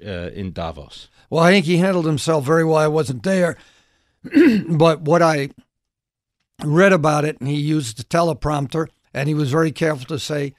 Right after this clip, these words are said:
Speaker 2: that, um, <clears throat> the United States, um, is, um, uh, you know, first,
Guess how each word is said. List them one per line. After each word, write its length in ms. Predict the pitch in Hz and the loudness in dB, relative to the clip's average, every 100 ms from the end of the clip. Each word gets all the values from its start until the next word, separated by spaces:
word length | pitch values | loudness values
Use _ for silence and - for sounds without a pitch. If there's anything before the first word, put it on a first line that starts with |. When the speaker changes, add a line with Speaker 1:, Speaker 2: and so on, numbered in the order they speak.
| _ _ _ - | _ _ _ -10
Speaker 2:
that, 380 | 139 135 - 147 | -8 -8 -8 -6
um, 280 | 139 127 - | -6 -8 -12
<clears throat> 240 | 131 113 - | -12 -12 -12
the 140 | 147 | -8
United 380 | 160 175 180 160 | -4 -2 -2 -4
States, 520 | - 175 170 151 - | -4 -2 -2 -4 -10
um, 300 | 139 139 131 - _ _ | -8 -8 -10 -14 _ _
is, 440 | - 156 147 113 143 | -8 -6 -4 -6 -6
um, 280 | 139 135 - _ _ _ _ _ _ - | -6 -8 -14 _ _ _ _ _ _ -12
uh, 320 | 147 123 127 - _ _ - | -10 -8 -10 -14 _ _ -6
you 100 | 156 | -4
know, 180 | 131 - | -6 -12
first, 580 | - 196 202 156 - | -4 2 2 2 -6